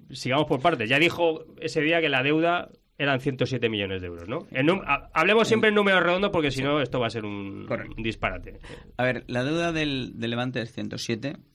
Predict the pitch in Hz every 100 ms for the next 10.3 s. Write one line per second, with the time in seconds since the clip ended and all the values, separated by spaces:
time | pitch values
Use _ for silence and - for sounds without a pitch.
0 | - 110 107 113 - 117 113 113 - -
1 | - 107 107 87 78 73 82 - 120 123
2 | 113 110 120 123 - - _ _ _ -
3 | 117 107 110 120 117 113 113 113 113 113
4 | 110 - 117 110 123 127 _ _ - -
5 | - _ _ - 110 110 113 113 117 117
6 | 117 - - - - - - - - -
7 | 104 101 - 117 107 127 113 110 113 107
8 | 107 117 107 117 113 113 113 160 - -
9 | _ _ _ _ - - 120 - - 120
10 | 110 110 -